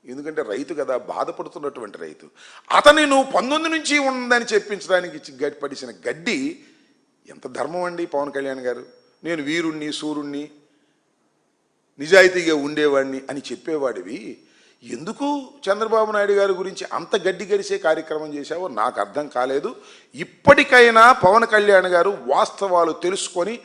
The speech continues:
మాట్లాడండి అని ఈ సందర్భంగా చెప్తున్నా. దాంతోపాటు ఇంకోటండి, ఈ జనసేన పార్టీ ఎందుకు ఏర్పడిందండి?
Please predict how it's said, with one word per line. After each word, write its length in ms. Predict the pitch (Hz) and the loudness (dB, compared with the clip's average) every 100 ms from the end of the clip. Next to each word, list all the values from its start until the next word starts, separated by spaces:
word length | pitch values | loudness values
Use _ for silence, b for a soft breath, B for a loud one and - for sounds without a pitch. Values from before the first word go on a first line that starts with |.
| b b b | b b b
మాట్లాడండి 960 | 110 117 156 233 220 214 190 180 165 202 | -20 -2 6 6 8 10 10 8 4 0
అని 180 | 214 311 | 2 2
ఈ 100 | 269 | 2
సందర్భంగా 540 | 175 151 135 151 208 | 2 0 -2 -4 -6
చెప్తున్నా. 460 | - 107 - 82 78 _ b b - | -8 -10 -12 -20 -20 _ b b 0
దాంతోపాటు 560 | 214 277 294 277 240 | 6 8 8 6 4
ఇంకోటండి, 580 | 240 247 226 190 127 107 - - _ _ _ _ _ _ _ _ _ | 4 4 4 2 -2 -6 -10 -20 _ _ _ _ _ _ _ _ _
ఈ 80 | 185 | -10
జనసేన 420 | 151 196 254 285 | -2 0 6 4
పార్టీ 320 | 269 254 254 | 6 2 4
ఎందుకు 280 | 226 247 254 | 0 0 4
ఏర్పడిందండి? 720 | 254 254 269 269 277 311 320 | 4 4 2 0 4 4 4